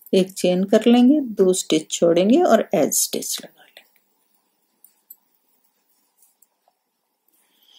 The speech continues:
इस तरह से हमारी एक रो बन जाती है। ये देखिए,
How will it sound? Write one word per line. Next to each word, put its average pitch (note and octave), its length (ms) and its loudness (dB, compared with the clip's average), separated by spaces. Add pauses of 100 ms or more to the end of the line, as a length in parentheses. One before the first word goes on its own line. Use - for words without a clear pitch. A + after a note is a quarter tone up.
(260)
इस - 300 -6
तरह D#3 140 -6
से - 180 -6
हमारी E3 340 0 (240)
एक - 300 0
रो - 180 -4
बन - 240 -2
जाती - 400 -10
है। - 140 -16 (640)
ये - 120 -14
देखिए, - 440 -20